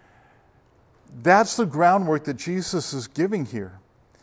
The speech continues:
And Thomas is like, "Lord, we don't know the way. We don't know where you're going." And he makes that emphatic statement,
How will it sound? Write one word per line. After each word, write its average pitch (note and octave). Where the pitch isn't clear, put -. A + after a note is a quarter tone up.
And D#3
Thomas F#3+
is F3+
like, F3+
"Lord, G3+
we C4
don't A#3+
know A#3
the E4+
way. D3+
We G3+
don't D#4
know D4
where C4
you're A#3+
going." G3+
And E3+
he E3+
makes G3
that A3
emphatic F#3
statement, -